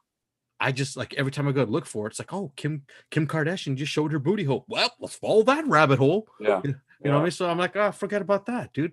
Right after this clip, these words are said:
Speaker 1: But I need to <laughs> know about the, the, the attacks. I wanna know what's going on over on that side of the world. I mean, not necessarily because I could make an impact, but by no means can I, but I just would like to know.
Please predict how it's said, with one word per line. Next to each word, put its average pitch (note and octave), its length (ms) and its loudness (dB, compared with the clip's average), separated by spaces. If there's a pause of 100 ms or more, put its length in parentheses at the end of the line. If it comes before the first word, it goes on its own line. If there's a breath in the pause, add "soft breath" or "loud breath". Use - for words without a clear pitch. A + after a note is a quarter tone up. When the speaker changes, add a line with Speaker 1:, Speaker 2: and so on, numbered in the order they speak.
Speaker 1:
But D#3 180 -4
I D#3+ 140 0
need G#3 180 -4
to - 80 -6
<laughs> G3+ 60 -4
know - 100 -12
about - 480 -6 (400 loud breath)
the, F3 100 0
the, C#3+ 200 0
the C3+ 200 2
attacks. G#3 420 -2
I D#3+ 60 0
wanna G#3 200 -4
know F#3+ 80 -4
what's E3+ 200 -8
going F3 260 -2
on G3+ 200 0
over B2 200 0
on A2+ 80 -2
that B2 140 -2
side C3 200 0
of A#2 60 -6
the A2+ 80 -8
world. G#2 240 -6
I C3 60 -2
mean, E3+ 200 -2
not G#3 160 0
necessarily G3 480 -6
because C#3+ 300 -4 (480 soft breath)
I A#2 80 -6
could G2+ 200 -8
make A2+ 200 -6
an C3 80 0
impact, C#3 500 -4
but A#2+ 180 -6
by A#2 200 0
no C#3 160 2
means B2 220 -2
can D#3+ 260 -2
I, B2+ 180 -6 (380 soft breath)
but A#2+ 100 -2
I C3 60 0
just - 200 -10
would C3+ 60 -6
like A#2+ 180 0
to - 60 -12
know. E3 340 -6